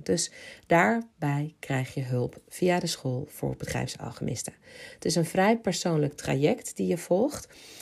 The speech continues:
We hebben, eh, op dit moment een programma samengesteld, eh, die duurt één jaar en je kunt doorstromen ook naar het tweede jaar. Dat is voor de verdieping. En je leert dus ook echt van, hoe kan ik mezelf met mijn beste gaven manifesteren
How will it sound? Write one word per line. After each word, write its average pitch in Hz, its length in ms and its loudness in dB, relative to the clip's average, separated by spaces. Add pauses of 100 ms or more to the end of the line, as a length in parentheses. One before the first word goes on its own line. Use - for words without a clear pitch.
(260)
We 165 100 4
hebben, 151 920 2
eh, 147 280 -6
op 151 180 -4
dit 226 160 6
moment 139 640 0 (420)
een 151 140 0
programma 147 680 -2 (280)
samengesteld, - 1080 0
eh, 135 300 -2 (100)
die 147 200 -4
duurt 170 340 4 (100)
één 156 280 6
jaar 147 380 -2
en - 100 -2
je 147 60 0
kunt 147 200 -2
doorstromen 147 600 -2
ook 143 120 -8
naar 139 140 -6
het 139 140 -6
tweede 185 380 2
jaar. 208 360 -2 (320)
Dat 160 160 2
is - 120 -8
voor 160 140 -2
de 143 80 -2
verdieping. 226 640 0 (360)
En 165 140 4
je 160 100 6
leert 202 340 4
dus - 160 -8
ook 151 180 -2 (100)
echt 202 320 0
van, 165 180 0
hoe 151 160 0
kan 165 180 -2
ik - 100 -4
mezelf 143 580 -4
met 156 160 -2
mijn 131 240 -4
beste 190 320 0
gaven 151 600 -4
manifesteren 170 920 -2